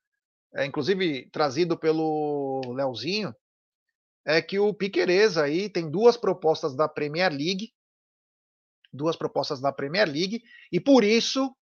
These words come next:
vai ter que renovar contrato, sendo que ele tem mais três anos de contrato. Vou dar a minha opinião. A minha opinião. Qual que é a multa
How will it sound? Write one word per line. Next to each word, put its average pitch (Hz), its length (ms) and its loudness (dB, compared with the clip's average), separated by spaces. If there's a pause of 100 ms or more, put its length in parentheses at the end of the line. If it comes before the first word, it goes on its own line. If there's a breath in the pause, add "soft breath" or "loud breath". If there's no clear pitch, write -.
vai 151 160 -2
ter 185 120 0
que 196 100 -6
renovar 190 420 2
contrato, 220 440 2
sendo 180 160 -4
que 214 60 0
ele 202 80 -2
tem 214 120 0
mais 214 280 -2
três 247 460 4
anos 226 300 4
de 233 80 -2
contrato. 170 560 -2 (1160)
Vou 170 140 0
dar 220 140 8
a - 20 2
minha 254 300 0
opinião. 208 560 -2 (840)
A 147 120 2
minha 208 220 -2
opinião. 151 440 -6 (420)
Qual 320 260 10
que 285 120 -2
é 262 40 6
a 240 80 8
multa 208 680 -2